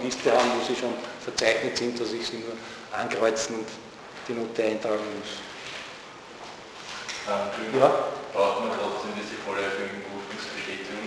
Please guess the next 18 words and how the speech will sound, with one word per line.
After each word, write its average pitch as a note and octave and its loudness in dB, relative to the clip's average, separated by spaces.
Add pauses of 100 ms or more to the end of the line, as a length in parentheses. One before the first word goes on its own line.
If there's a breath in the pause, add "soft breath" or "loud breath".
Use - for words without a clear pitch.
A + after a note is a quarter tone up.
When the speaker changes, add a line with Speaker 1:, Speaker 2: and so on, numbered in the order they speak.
(100)
Speaker 1:
Die F3+ 4
Speaker 2:
Auch - 2
Speaker 1:
braucht, E3+ 12
Speaker 2:
die F3 8
Speaker 1:
na F#3 12
ja, G#3 12 (260)
na, D#3 12 (100)
in F#3 12
dem F3 12
Fall, F#3+ 12
ja, F#3 12
man F3+ 12
braucht D#3 12
sie G3+ 8
schon, E3+ 10
aber E3+ 12
nur F3+ 8
einfach. D3 8